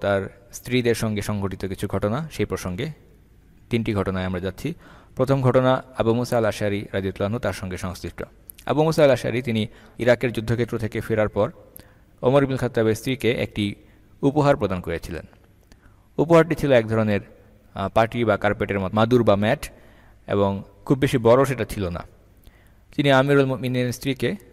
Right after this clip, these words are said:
সেটা উপহার দিয়েছেন। ওমর ইবনুল খাত্তাব বাড়িতে এসে তার স্ত্রীর কাছে এই উপহারটি দেখতে পেলেন এবং তাকে জিজ্ঞাসা করলেন যে, "তুমি এটা কোত্থেকে পেলে?"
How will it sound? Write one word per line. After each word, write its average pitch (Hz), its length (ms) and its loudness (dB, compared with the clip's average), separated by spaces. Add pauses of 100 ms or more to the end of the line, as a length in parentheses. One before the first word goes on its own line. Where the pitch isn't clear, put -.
(140)
সেটা 107 160 2
উপহার 98 280 -2
দিয়েছেন। 82 300 -8 (720)
ওমর 135 160 4
ইবনুল 139 160 2
খাত্তাব 123 280 0
বাড়িতে 113 280 2
এসে 151 180 -4
তার 113 140 -2
স্ত্রীর 117 240 -6
কাছে 104 260 -4
এই 104 80 2
উপহারটি 107 320 -2
দেখতে 90 260 -6
পেলেন 80 200 -10 (640)
এবং 143 200 6
তাকে 135 200 2
জিজ্ঞাসা 123 320 0
করলেন 139 360 -2
যে, 135 100 -2
"তুমি 143 220 0
এটা 135 120 2
কোত্থেকে 117 340 -2
পেলে?" 87 240 -8